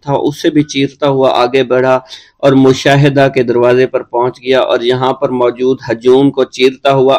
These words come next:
اندر داخل ہوا، حتیٰ کہ سب سے آخر میں مجھے <clears throat> فقر کے دروازے پر لایا گیا۔ فقر کا دروازہ خالی تھا۔ جب اس دروازہ میں میں داخل ہوا تو دیکھا جن جن چیزوں کو میں نے ترک کیا تھا وہ سب یہاں موجود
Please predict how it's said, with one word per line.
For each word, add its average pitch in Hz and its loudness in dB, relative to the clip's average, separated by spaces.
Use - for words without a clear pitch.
اندر 151 4
داخل 113 -2
ہوا، 101 -4
حتیٰ 165 2
کہ 170 4
سب 160 0
سے 165 2
آخر 147 2
میں 151 6
مجھے 143 4
<clears throat> 233 4
فقر 165 4
کے 151 4
دروازے 139 6
پر 147 2
لایا 135 4
گیا۔ 135 4
فقر 165 2
کا 170 2
دروازہ 131 4
خالی 131 2
تھا۔ 139 2
جب 143 2
اس 147 2
دروازہ 131 4
میں 143 6
میں 135 4
داخل 123 2
ہوا 135 4
تو 131 0
دیکھا 127 0
جن 127 2
جن 131 0
چیزوں 123 0
کو 127 -2
میں 123 2
نے 127 2
ترک 117 -2
کیا 131 2
تھا 131 0
وہ 127 2
سب 151 0
یہاں 127 2
موجود 113 2